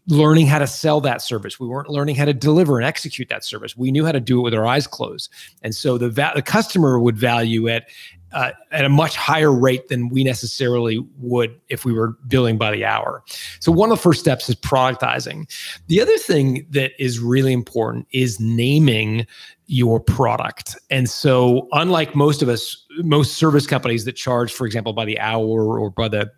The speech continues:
by the project, he named his services. He actually branded them. That gives them a tangibility or a tangibleness to them. And what that does is allow salespeople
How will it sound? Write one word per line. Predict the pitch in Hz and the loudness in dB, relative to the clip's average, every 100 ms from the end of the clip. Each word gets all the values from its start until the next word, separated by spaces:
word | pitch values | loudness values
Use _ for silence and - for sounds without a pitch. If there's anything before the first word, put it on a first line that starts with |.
| _ | _
by | 110 | -6
the | |
project, | 98 - 123 120 104 95 - - - - - | -6 -2 0 2 -2 -4 -10 -18 -18 -20 -18
he | - 139 135 | -4 2 6
named | 139 147 165 180 151 117 | 8 8 6 6 6 2
his | - 120 110 104 | -6 -6 -6 -6
services. | - 110 107 - 110 - - | -10 -10 -10 -12 -14 -16 -10
He | 117 | -6
actually | 117 - 135 | -6 -4 -4
branded | 117 110 123 131 131 113 | -4 -2 0 2 0 -2
them. | 113 - - - - | -8 -12 -20 -20 -8
That | 131 139 - | -4 -4 -2
gives | 131 120 | -4 -2
them | - 120 120 110 - _ _ | -2 0 0 -2 -8 _ _
a | 127 117 113 - _ | -4 -2 -4 -8 _
tangibility | - 147 143 135 127 139 151 117 | -10 -2 2 4 4 6 4 4
or | 104 | 0
a | 101 | -4
tangibleness | - 151 135 113 110 104 | -2 2 2 2 -4 -6
to | - 117 | -6 -4
them. | 113 123 117 - - - | -4 -8 -10 -16 -18 -8
And | 131 | -4
what | 127 139 | 0 0
that | - 202 233 | 0 0 2
does | 165 139 120 | 2 2 2
is | 123 | -2
allow | 123 123 123 | 0 0 -2
salespeople | - - 156 165 156 - 127 - 113 110 | -4 -4 0 2 0 -2 -4 -4 -6 -6